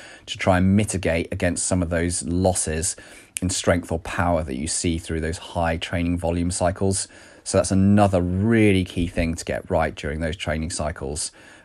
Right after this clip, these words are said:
Um, and one that I see, I think it's intuitive. You, you, you feel like you're tired, so you just wanna cut everything out.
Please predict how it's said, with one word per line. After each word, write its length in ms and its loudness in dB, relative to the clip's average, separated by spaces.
Um, 460 -2
and 200 0
one 240 6
that 140 2
I 120 2
see, 540 0
I 60 2
think 140 8
it's 100 2
intuitive. 720 4
You, 180 -2
you, 140 -6
you 80 2
feel 380 6
like 220 8
you're 80 2
tired, 400 6
so 160 0
you 100 4
just 220 -2
wanna 120 2
cut 220 -6
everything 420 4
out. 260 4